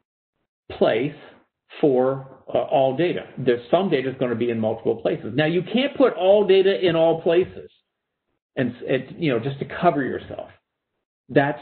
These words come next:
not gonna work. That's extremely inefficient. You have to allow for the fact that there's gonna be some data in multiple places, and what are you gonna do about that, eh, for a given, say, query? Well,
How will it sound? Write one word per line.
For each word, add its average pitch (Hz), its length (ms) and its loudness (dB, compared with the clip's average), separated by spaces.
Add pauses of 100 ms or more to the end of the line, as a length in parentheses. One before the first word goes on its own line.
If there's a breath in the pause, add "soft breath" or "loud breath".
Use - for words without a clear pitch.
not 135 320 -4
gonna 113 180 -2
work. - 240 -8
That's 107 240 -2
extremely 135 680 -2
inefficient. - 520 -8 (480)
You 131 100 2
have 139 160 0
to 143 80 2
allow 127 380 0
for 120 80 -4
the 107 100 -6
fact 113 320 -2
that - 80 -10
there's 117 180 -2
gonna 185 180 -2
be 190 140 -4
some 196 200 -2
data 175 420 0 (440)
in 139 140 0
multiple 143 720 -2 (1080)
places, 156 500 -4 (480)
and 120 480 -2
what 131 100 6
are 135 40 0
you 127 60 -4
gonna 113 200 -2
do 113 80 2
about - 240 -6
that, - 180 -16 (760)
eh, 117 200 -2 (120)
for 131 180 4
a 117 80 0
given, 113 580 -4
say, 120 120 2
query? - 400 -6 (280)
Well, 143 380 2